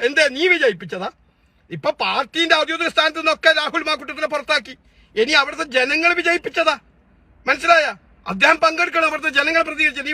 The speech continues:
വേണമെങ്കിൽ പാലക്കാട് പൊതുസമൂഹം പറയട്ടെ. അല്ല, നീ പറയുന്നതനുസരിച്ചിട്ടല്ല ഇവിടെ ജനങ്ങൾ വോട്ട് ചെയ്തത്, അത് മനസ്സിലായ? അവിടെ ഒരു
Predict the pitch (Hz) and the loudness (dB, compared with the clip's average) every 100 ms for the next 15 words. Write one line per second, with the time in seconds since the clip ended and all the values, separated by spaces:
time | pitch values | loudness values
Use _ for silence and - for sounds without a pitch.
0 | 277 294 311 311 247 262 302 311 320 - | 0 0 0 -2 -2 -2 -2 -2 -2 -4
1 | 247 311 339 330 330 311 294 294 262 - | -4 -2 0 0 2 0 -2 -6 -14 -18
2 | _ _ - - - 294 302 262 311 339 | _ _ -20 -20 -2 0 2 0 2 4
3 | 339 339 330 330 311 320 - 311 302 269 | 2 0 -2 0 -2 -6 -4 -2 0 0
4 | - _ _ - 311 294 302 302 285 302 | -4 _ _ -6 -2 0 2 0 -2 -4
5 | 277 254 269 320 277 302 247 151 - _ | -4 -2 0 -2 0 0 0 -2 -8 _
6 | _ _ _ _ 190 214 320 | _ _ _ _ -6 0 0